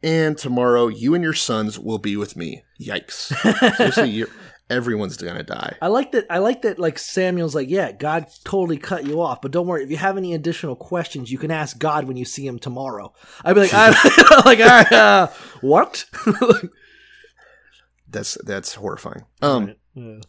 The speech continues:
Speaker 1: so Saul falls, uh, totally prostrate on the ground, filled with fear. So I guess he passed out, kind of. Um, his strength was gone because it says he hadn't eaten anything in the past couple days 'cause he's that
Speaker 2: He's
Speaker 1: concerned
Speaker 2: worried about
Speaker 1: for his
Speaker 2: Israel,
Speaker 1: people.
Speaker 2: yeah.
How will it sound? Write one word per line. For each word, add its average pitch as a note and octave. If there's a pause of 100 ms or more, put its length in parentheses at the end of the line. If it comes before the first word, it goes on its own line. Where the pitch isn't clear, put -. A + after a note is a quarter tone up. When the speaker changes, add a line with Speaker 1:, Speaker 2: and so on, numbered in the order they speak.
(140)
Speaker 1:
so C3+
Saul C3+
falls, G#2 (340)
uh, C#2 (580)
totally D#3
prostrate F#2+
on G#2
the G2+
ground, F2+ (200)
filled A#2+
with G#2+
fear. -
So -
I G#2+
guess D#3
he B2
passed -
out, -
kind -
of. - (560)
Um, F#2+
his G#2
strength C#3
was A#2+
gone G2+ (260)
because F3
it D3
says C#3
he B2
hadn't C3+
eaten B2+
anything F#2+
in D#2
the D2+
past G2
couple E2
days E2+
'cause -
he's C#3+
that B2+
Speaker 2:
He's -
Speaker 1:
concerned G#2+
Speaker 2:
worried E3
about D#3
Speaker 1:
for F#3+
his G3
Speaker 2:
Israel, A2+
Speaker 1:
people. A#2+
Speaker 2:
yeah. A2